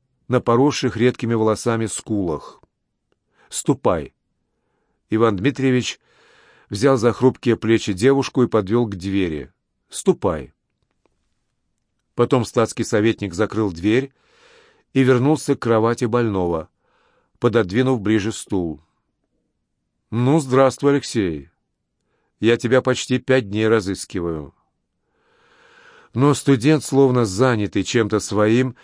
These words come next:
не удосужился обратить на слова внимания, а потом вдруг произнёс: "Она мне не поверила".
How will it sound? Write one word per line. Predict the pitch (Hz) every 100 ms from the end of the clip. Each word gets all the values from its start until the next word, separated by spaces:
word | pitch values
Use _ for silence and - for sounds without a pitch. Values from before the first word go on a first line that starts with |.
| - - _
не | 117
удосужился | 135 127 - 165 147 143 -
обратить | 123 117 113 135 127
на | 123
слова | - 110 113 110
внимания, | 117 113 98 82 78 73 - _ _ _ _ _
а | 113
потом | 123 117 143
вдруг | 131 117 131
произнёс: | 123 123 98 95 82 - - _ _ _ _ _ _ _ _ _ _ _ _ _
"Она | 117 120 120
мне | 113
не | 113
поверила". | 113 123 104 85 78 67